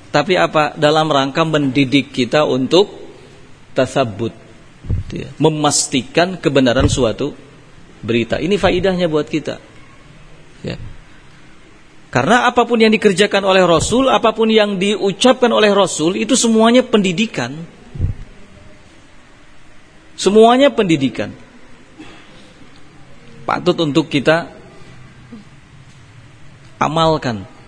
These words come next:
Nah, karena beliau sallallahu alaihi wa ala alihi wasallam, "Ma yantiqu anil hawa in huwa illa wahyun yuha." Tidak bicara dari hawa nafsunya.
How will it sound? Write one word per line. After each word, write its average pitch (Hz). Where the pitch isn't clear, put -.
Nah, -
karena 135
beliau 143
sallallahu 127
alaihi 120
wa 110
ala 113
alihi 123
wasallam, 135
"Ma 143
yantiqu 127
anil 143
hawa 160
in 120
huwa 117
illa 113
wahyun 120
yuha." 120
Tidak 131
bicara 123
dari 117
hawa 104
nafsunya. 101